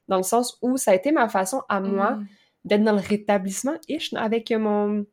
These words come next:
Speaker 1: mon identité, de me reconnecter à qui j'étais et de développer une espèce de fierté neurodivergente et de me dire, en fait, un peu comme tu disais, Solène, je suis pas juste weird, bizarre, farouche, et cetera. Il y a un fonctionnement différent, ça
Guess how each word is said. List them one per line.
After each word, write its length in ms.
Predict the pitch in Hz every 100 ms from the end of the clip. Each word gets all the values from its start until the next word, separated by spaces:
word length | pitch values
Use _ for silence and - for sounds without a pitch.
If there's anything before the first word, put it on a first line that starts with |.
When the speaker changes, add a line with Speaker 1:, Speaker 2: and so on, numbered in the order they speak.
| _ _ _ _ _ _ -
Speaker 1:
mon 180 | 208 208
identité, 500 | 208 208 208 285 302
de 100 | 233
me 280 | 196 196 202
reconnecter 580 | 214 220 233 214 208 277
à 60 |
qui 140 | 277 202
j'étais 280 | 202 269 -
et 100 | 208
de 260 | 202 180 170 _ 190
développer 340 | 208 196 269
une 80 | 285
espèce 260 | 208 240 202
de 60 |
fierté 540 | 180 - 185 185 - 330
neurodivergente 800 | 247 208 196 190 190 214 277 220
et 40 |
de 40 | 202
me 120 | 190
dire, 300 | 180 226 262 - - _ _ _
en 120 | 196
fait, 220 | 185 254 277 - _ _ _ -
un 100 | 190
peu 120 | 311
comme 160 | 311 240
tu 120 | -
disais, 200 | 185 247
Solène, 440 | 254 202 226 269
je 60 | 254
suis 160 | - 208
pas 200 | 302 311
juste 320 | 220 240 -
weird, 400 | 185 185 226 233
bizarre, 400 | 185 180 208 220
farouche, 640 | 214 202 185 214 233 226 -
et 80 | 196
cetera. 580 | - 190 196 190 208 294 - _ _ _ -
Il 80 | 185
y 80 |
a 160 | 233 262
un 120 | 208
fonctionnement 500 | 190 208 202 208 202
différent, 600 | 208 208 202 196 208 269
ça 360 | 302 - 214